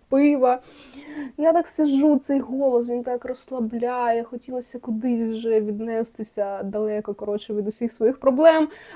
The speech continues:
але хотілося в туалет. І я реально сиділа ось так от зав'язаними очима, і про все, що я думала, це, «Господи, можна мені відлучитися в туалет?» Коротше, я оце монтую. І до мене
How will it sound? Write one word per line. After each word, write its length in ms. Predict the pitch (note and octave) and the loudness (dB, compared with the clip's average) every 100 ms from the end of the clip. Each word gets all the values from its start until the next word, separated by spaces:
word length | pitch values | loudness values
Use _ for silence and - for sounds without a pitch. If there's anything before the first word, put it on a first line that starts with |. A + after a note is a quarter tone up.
| - | -2
але 340 | G#3 B3 A#3 | 2 4 4
хотілося 500 | A3+ A3 - G3 - | 0 -14 -12 -12 -12
в 60 | F#3 | -18
туалет. 460 | - F#3 F#3+ F3 - | -12 -10 -8 -10 -10
І 80 | F3+ | -10
я 100 | F3+ | -8
реально 300 | G3 A3 A3 | -6 -6 -8
сиділа 440 | - F3+ G3 F#3+ | -8 -8 -4 -2
ось 140 | F#3+ - | -2 -4
так 200 | F#3+ F#3+ | -10 -8
от 80 | |
зав'язаними 680 | F#3 G3 G3+ G#3+ A3 G#3+ G#3+ | -6 -2 -2 0 -2 -2 -4
очима, 340 | C4+ F4 D#4 | -4 -2 0
і 80 | C4 | 0
про 120 | C4 | 0
все, 200 | C#4 D4+ | -2 -2
що 140 | D#4+ C#4+ | -4 2
я 80 | C#4+ | 2
думала, 400 | F#4+ G4 D4 C#4+ | 2 4 4 4
це, 160 | D4 | 2
«Господи, 460 | B3+ C#4 - A#3+ D#4 - - - G4 F#4+ F4+ F4 E4 - | 2 2 0 -4 -4 -8 -18 -14 -10 -8 -6 -6 -8 -4
можна 280 | E4 B3+ G#3+ | -2 -2 -4
мені 360 | G#3 G#3 G#3 | -6 -8 -8
відлучитися 560 | G#3 G#3 A#3 B3+ D#4+ B4 | -8 -8 -10 -12 -2 -2
в 60 | - | 4
туалет?» 520 | A#4+ A4 A#4+ - - - - - | 4 4 2 -4 -10 -12 -20 -6
Коротше, 400 | G3+ G3+ - F3 | -4 -4 -8 -8
я 160 | F3+ G#3 | -4 -4
оце 280 | B3 - A3+ | -4 -4 -8
монтую. 580 | G3+ G3 B3+ C#4+ B3 - _ - - - | -6 -4 0 4 2 2 _ -20 -20 -10
І 80 | A3 | -2
до 120 | G3 | 0
мене 420 | A3 C4+ C#4+ A3 | 2 2 2 -2